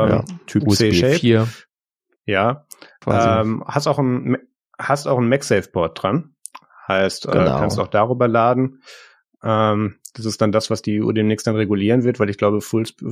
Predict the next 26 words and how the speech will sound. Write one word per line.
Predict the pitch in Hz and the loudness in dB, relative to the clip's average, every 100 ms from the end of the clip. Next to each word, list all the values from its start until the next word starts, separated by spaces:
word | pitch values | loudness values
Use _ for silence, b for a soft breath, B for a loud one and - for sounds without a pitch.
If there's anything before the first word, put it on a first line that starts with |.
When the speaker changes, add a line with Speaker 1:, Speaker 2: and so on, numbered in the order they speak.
| 120 | -6
Speaker 2:
Speed, | - - 120 117 | -8 0 0 2
Full | - 117 | 0 2
Charging, | 123 117 120 117 120 | 4 2 2 2 2
äh, | 120 | 2
oder | 110 110 | 2 2
Full | - 123 | 0 -2
Speed | - 120 | 0 0
Charging | 127 120 120 | 0 0 0
kannst | 127 - | -2 -2
du | |
nur | 113 | 0
über | 107 | 2
MagSafe | 107 113 127 110 | 0 0 -2 0
machen | 117 117 | 0 0
und | |
nicht | 107 | -4
über | 110 107 | -2 -4
Typ | - - | -4 -8
C. | - 117 143 147 B B B B B _ | -2 0 0 -4 B B B B B _
Speaker 1:
Bei | - 110 110 110 | 0 2 4 4
Speaker 2:
Ähm, | 107 | 4
Speaker 1:
dem | 107 113 | 2 2
Ding | 107 104 | 0 2
glaube | 95 87 90 | 2 0 -2
ich | |
schon. | - 90 98 | -4 -8 -8